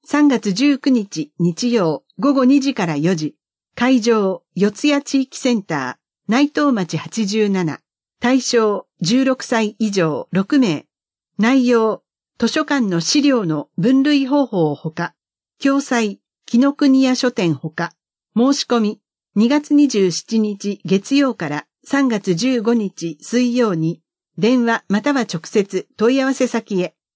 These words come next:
先着順。問い合わせ、四谷図書館、内藤町八十七。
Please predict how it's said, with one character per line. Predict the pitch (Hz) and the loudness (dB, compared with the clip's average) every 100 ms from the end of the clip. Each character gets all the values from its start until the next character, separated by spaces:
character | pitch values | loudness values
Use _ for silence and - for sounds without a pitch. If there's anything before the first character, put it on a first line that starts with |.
| _ - | _ -2
先 | 240 240 | 0 2
着 | 233 214 | 0 -2
順。 | 190 180 170 _ _ _ _ - | -2 -4 -4 _ _ _ _ 0
問 | 254 | 2
い | 262 | 2
合 | 247 | 0
わ | 240 | -2
せ、 | 226 208 _ _ | -4 -6 _ _
四 | 180 208 | -2 -2
谷 | - 294 285 | 0 0 0
図 | 269 | -2
書 | - 254 | -2 -2
館、 | 202 156 151 _ _ - | -2 -4 -6 _ _ -4
内 | 214 262 | 0 0
藤 | 269 277 | 0 0
町 | 220 180 151 | 0 -2 -6
八 | - - 214 | -6 -4 -2
十 | 220 214 | 0 -2
七。 | 208 190 151 | -2 -4 -6